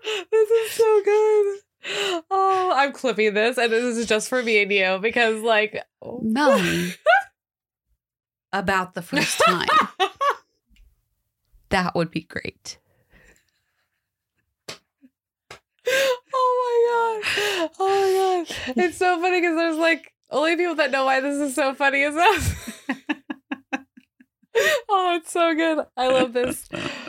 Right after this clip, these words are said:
Speaker 1: Oh, it's
Speaker 2: Oh,
Speaker 1: so
Speaker 2: I'm glad
Speaker 1: great,
Speaker 2: you got
Speaker 1: Kel.
Speaker 2: entertainment out of that.
Speaker 1: Oh, that was, that was beautiful. We'll talk about me fucking feeling like she, I was gonna die.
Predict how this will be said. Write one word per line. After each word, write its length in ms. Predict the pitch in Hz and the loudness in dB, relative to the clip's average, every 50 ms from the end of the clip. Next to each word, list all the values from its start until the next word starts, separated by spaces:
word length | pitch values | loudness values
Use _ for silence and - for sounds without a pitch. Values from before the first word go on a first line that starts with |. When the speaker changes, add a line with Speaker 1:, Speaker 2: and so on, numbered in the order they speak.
| - - - - - _ - - - - _ _ - 160 | -10 -10 -12 -14 -16 _ -12 -12 -12 -12 _ _ -8 -4
Speaker 1:
Oh, 280 | 165 165 156 143 143 147 | -2 -2 -4 -4 -8 -12
it's 540 | - - - - - - - - - - - - | -10 -8 -8 -6 -6 -6 -6 -8 -8 -10 -8 -4
Speaker 2:
Oh, 540 | 262 277 277 277 269 269 262 254 247 254 | -2 0 0 2 2 2 0 0 0 2
Speaker 1:
so 120 | 240 208 196 | 2 2 2
Speaker 2:
I'm 60 | 190 | 2
glad 140 | 196 190 165 | 2 2 2
Speaker 1:
great, 80 | 160 165 | 0 0
Speaker 2:
you 40 | 160 | 0
got 80 | 165 165 | 0 0
Speaker 1:
Kel. 140 | 185 - | 0 0
Speaker 2:
entertainment 480 | 165 165 165 165 - 175 - - - - | -2 -4 -4 -6 -6 -6 -6 -6 -8 -6
out 140 | - - - - | -6 -6 -6 -4
of 20 | |
that. 240 | - 185 - - - - _ _ _ | -4 -6 -6 -8 -10 -16 _ _ _
Speaker 1:
Oh, 160 | - 185 175 | -2 0 0
that 140 | 175 185 185 | 2 0 0
was, 180 | 185 180 170 170 - | 0 -4 -4 -6 -4
that 100 | _ 208 | _ -2
was 140 | 190 170 139 | -2 -2 -4
beautiful. 560 | - 160 147 139 131 - - - - 175 190 196 196 - _ _ 196 190 _ _ _ - _ _ _ _ _ _ _ _ _ _ _ _ _ _ _ _ _ - - | -4 -4 -4 -4 -6 -8 -8 -8 -6 -6 -6 -8 -12 -16 _ _ -20 -20 _ _ _ -20 _ _ _ _ _ _ _ _ _ _ _ _ _ _ _ _ _ -18 -10
We'll 100 | 165 170 | -8 -6
talk 220 | 156 165 156 151 151 | -4 -2 -4 -4 -4
about 260 | 151 151 135 127 - | -4 -4 -4 -4 -4
me 460 | 147 156 151 151 151 147 147 151 147 - | -6 -6 -4 -4 -4 -4 -6 -8 -8 -8
fucking 460 | - 147 - - 139 143 135 101 - - - _ _ | -10 -10 -8 -8 -8 -8 -8 -12 -14 -16 -20 _ _
feeling 140 | - 160 151 | -8 -8 -6
like 140 | 147 147 139 | -6 -8 -10
she, 140 | - - - | -12 -14 -10
I 120 | - 135 139 | -8 -8 -8
was 120 | 131 139 160 | -8 -10 -10
gonna 200 | - 151 127 131 | -10 -10 -10 -8
die. 540 | 127 151 143 139 139 135 139 143 139 - | -6 -6 -4 -4 -4 -6 -6 -8 -10 -10